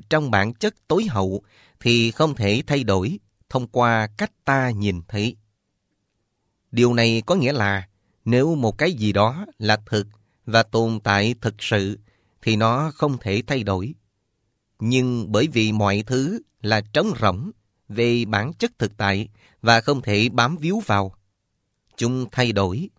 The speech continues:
và chuyển hóa. Đức Chiten Sunggon cũng nói rằng, "Vạn pháp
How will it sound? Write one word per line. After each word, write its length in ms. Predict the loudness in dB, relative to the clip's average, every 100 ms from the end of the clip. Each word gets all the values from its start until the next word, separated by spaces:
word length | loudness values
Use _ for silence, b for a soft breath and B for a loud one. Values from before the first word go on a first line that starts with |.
| -8
và 160 | -4
chuyển 380 | -4 -2 -4 -2
hóa. 360 | -4 -6 -6 -8 _ _ _ _ _ _ _ _ _ _ _ _ _
Đức 180 | -6 -6
Chiten 600 | -4 -4 -2 -2 -2 -4 -8 -10
Sunggon 500 | -8 -6 -2 -2 -2 -10 _ _ -4
cũng 280 | 0 0 0
nói 180 | -2 -2
rằng, 280 | -4 -6 -6 -18 _ _ _ _ _ _ _ _ _ _ _
"Vạn 340 | 0 2 2
pháp 380 | -2 -2 -2 -2